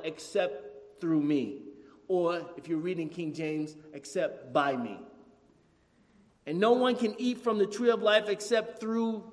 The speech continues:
Jesus Christ. You want eternal life.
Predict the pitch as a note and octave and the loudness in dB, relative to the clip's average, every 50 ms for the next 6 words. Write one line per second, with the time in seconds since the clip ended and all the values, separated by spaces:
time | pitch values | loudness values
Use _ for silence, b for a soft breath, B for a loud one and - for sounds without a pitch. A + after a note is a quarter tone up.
0 | - - B2+ E3+ G#3 G#3+ G#3+ G3 F#3 G3+ G3 E3 - - - - - A3 G#3+ F#3+ | -16 -10 -4 -2 -2 0 0 0 0 0 0 -2 -6 -14 -12 -4 0 2 2 2
1 | D#3+ B2 - - - - - - - - b b b b b b b b G#3+ B3+ | 2 0 -2 -8 -14 -14 -16 -20 -20 -20 b b b b b b b b 10 10
2 | B3 B3 C4 C#4 C#4+ C4 B3 A#3 - B3+ C4+ C#4 C4+ B3 A#3+ A3 A3 A3 A3+ A#3 | 12 12 12 12 12 12 12 10 12 12 12 12 12 12 10 12 12 12 12 12
3 | A3 F3+ - - - - - | 12 10 8 4 -2 -8 -10